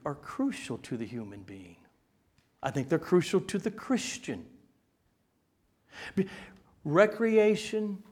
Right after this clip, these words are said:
entertainment, rejuvenate us for the race. But then too much begins to become a weight,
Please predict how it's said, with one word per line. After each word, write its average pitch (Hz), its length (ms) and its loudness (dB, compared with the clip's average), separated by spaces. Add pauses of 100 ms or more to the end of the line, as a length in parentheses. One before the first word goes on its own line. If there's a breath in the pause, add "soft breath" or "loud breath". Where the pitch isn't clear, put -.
(300 soft breath)
entertainment, 202 1080 2 (320 loud breath)
rejuvenate 175 1600 2
us - 800 -8 (460)
for 123 460 -4
the 117 100 -6
race. 104 760 -8 (1300)
But 104 180 -8
then 104 280 -6 (120)
too 110 200 -6
much 247 880 4 (2250 loud breath)
begins 131 400 -2
to 123 80 -6
become 120 320 -6
a 101 60 -8
weight, - 640 -12